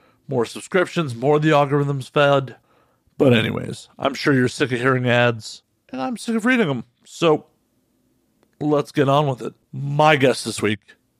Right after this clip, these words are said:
is adult performer Nathan Bronson. Amazingly, the set didn't fall on Nathan's head this time, though he did manage to kick the power cord out of my camera, and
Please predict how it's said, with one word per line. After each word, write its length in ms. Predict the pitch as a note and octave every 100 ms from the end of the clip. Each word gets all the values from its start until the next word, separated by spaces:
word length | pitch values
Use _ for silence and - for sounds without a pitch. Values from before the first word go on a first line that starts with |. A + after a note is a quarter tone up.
| _ _ _ _ _ _ -
is 160 | D3 C3+
adult 320 | B2 C3 B2+
performer 360 | C3+ C#3 B2+
Nathan 360 | A#2 G#2+ G2+ G#2
Bronson. 460 | F#2 E2 E2 D#2 - _ _ _ _ _ _ _
Amazingly, 720 | C3+ D3+ E3+ E3 E3+ E3 D3+ - _ _
the 100 | -
set 240 | C#3 F3 -
didn't 200 | D#3 C#3+
fall 240 | D#3+ D3+
on 120 | D3
Nathan's 300 | C#3 B2+ B2+
head 180 | B2 B2+
this 140 | A#2 -
time, 340 | B2 A2+ A2+ - _ _ _ _ _ _ _ _ _ _ _ _ _ -
though 240 | D3 D3+
he 120 | D3
did 200 | C3 D3
manage 280 | C3+ C3+ A#2
to 80 | -
kick 240 | - B2+
the 80 | B2
power 200 | A#2+ A#2+
cord 240 | G#2+ A#2+
out 140 | A2 A2
of 60 |
my 100 | G#2+
camera, 440 | G2+ A#2+ A2 G#2+ G#2+
and 580 | D2 G2+ G2+ G2 -